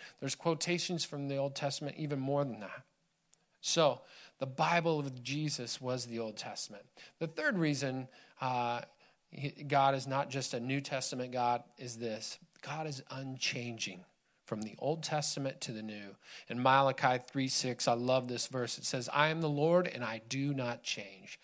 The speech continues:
This is so true about the character of God.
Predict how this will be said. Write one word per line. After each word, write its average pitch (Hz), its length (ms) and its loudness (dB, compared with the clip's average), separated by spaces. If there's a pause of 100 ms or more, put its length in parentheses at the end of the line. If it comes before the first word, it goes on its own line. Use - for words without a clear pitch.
(420)
This 147 200 0
is 143 80 0
so 185 400 4 (140)
true 143 500 0
about 120 280 -2
the 120 80 -10
character 160 840 0
of 123 260 -8
God. 107 460 -4